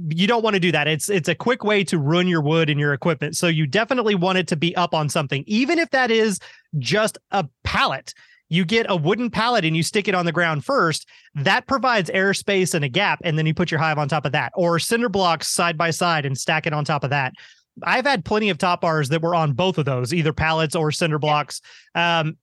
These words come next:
Speaker 1: because we were putting 'em in trucks, we were moving 'em. I didn't wanna have to take legs off, put 'em back on, things like that. So it was just easier. But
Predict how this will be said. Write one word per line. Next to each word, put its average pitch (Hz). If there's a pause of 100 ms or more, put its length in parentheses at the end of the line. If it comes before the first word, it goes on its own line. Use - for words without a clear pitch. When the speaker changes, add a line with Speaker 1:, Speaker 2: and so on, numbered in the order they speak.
(240)
Speaker 1:
because 202
we 175
were 196
putting 220
'em 196
in 180
trucks, 180
we 165
were 151
moving 175
'em. 170
I 170
didn't 165
wanna 160
have 160
to 156
take 170
legs 156 (640)
off, 180
put 175
'em 147
back 160
on, 160
things 151
like 143
that. 208
So 208
it 190
was 170
just 147
easier. 151 (400)
But 202